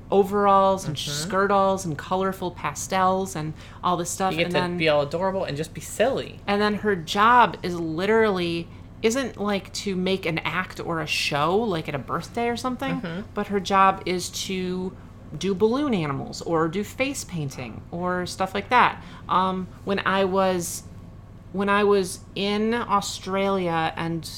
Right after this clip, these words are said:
Speaker 1: uh, she needed an assistant for one of her trips,
Speaker 2: Mm-hmm.
Speaker 1: um,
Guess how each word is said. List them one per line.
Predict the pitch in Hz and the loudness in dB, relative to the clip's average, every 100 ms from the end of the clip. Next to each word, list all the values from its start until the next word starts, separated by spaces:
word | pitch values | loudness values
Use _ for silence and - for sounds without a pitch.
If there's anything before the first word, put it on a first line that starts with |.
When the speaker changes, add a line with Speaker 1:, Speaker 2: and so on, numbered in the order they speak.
| - | -8
Speaker 1:
uh, | 170 165 | -4 -4
she | 160 190 | -2 -2
needed | 185 185 180 175 - | 0 0 -2 -4 -4
an | 170 | -6
assistant | 160 - 233 - 165 151 | -4 -2 -2 -2 -6 -6
for | - | -6
one | 160 | -4
of | 156 | -4
her | 160 | -6
trips, | - 254 254 - - - - | -6 -4 -4 -6 -12 -14 -10
Speaker 2:
Mm-hmm. | 160 165 | -8 -2
Speaker 1:
um, | 175 175 165 | 2 2 0